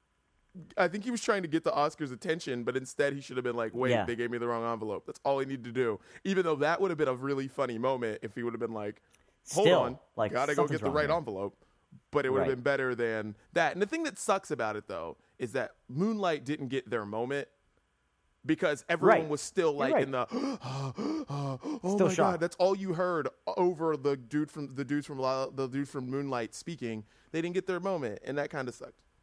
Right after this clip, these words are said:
Speaker 2: Yeah, yeah, I completely agree with you there.
Speaker 1: Yeah.
Speaker 2: Um, I blame Faye. I do. I don't think she's getting enough blame
Speaker 1: Okay,
Speaker 2: here. Obvi-,
Speaker 1: okay.
Speaker 2: I agree with you with what, with what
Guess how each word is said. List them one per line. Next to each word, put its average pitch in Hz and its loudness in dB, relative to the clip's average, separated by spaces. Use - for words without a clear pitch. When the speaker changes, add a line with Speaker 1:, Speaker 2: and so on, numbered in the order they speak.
Speaker 2:
Yeah, 143 4
yeah, 127 6
I 127 4
completely 151 2
agree 120 2
with 104 -2
you 101 -4
there. 85 0
Speaker 1:
Yeah. 104 -4
Speaker 2:
Um, 80 -10
I 165 2
blame 208 4
Faye. 101 2
I 147 8
do. 156 8
I - 10
don't 190 6
think 220 0
she's 240 0
getting 254 6
enough 220 4
blame 185 6
Speaker 1:
Okay, 208 6
Speaker 2:
here. 135 6
Obvi-, 175 8
Speaker 1:
okay. 196 0
Speaker 2:
I 170 6
agree 175 2
with 170 2
you 143 2
with 123 0
what, 143 2
with 131 2
what - 2